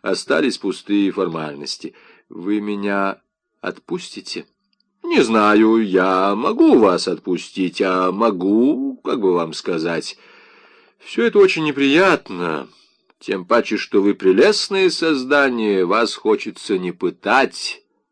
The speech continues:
а ласкать. Вот программа, которую я вам предлагаю.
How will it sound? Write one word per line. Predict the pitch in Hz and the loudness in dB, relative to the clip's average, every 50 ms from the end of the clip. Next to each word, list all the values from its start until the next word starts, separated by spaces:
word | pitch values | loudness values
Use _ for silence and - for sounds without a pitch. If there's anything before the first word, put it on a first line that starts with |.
| _ _ _ - | _ _ _ -14
а | - 87 92 | -8 -4 -2
ласкать. | 98 98 95 92 - - - - - 85 85 85 80 - - - - - - _ _ _ _ _ _ _ _ _ _ _ _ _ _ _ _ _ - - - - - - | 0 0 0 -2 -4 -6 -8 -8 -6 -6 -6 -6 -8 -10 -12 -12 -12 -14 -16 _ _ _ _ _ _ _ _ _ _ _ _ _ _ _ _ _ -20 -20 -20 -20 -18 -6
Вот | - - 190 185 - | 0 2 2 2 4
программа, | - 180 185 160 139 135 123 113 104 101 98 98 | 4 2 2 4 6 6 6 6 4 2 -2 -2
которую | 90 104 92 - 98 98 95 95 | -2 -2 0 2 2 2 4 4
я | 98 120 143 147 | 2 2 2 2
вам | 120 104 110 113 107 | 0 0 -2 -2 -4
предлагаю. | - 101 92 90 90 82 80 76 73 69 64 - | -6 -8 -4 -4 -4 -4 -4 -6 -8 -8 -10 -14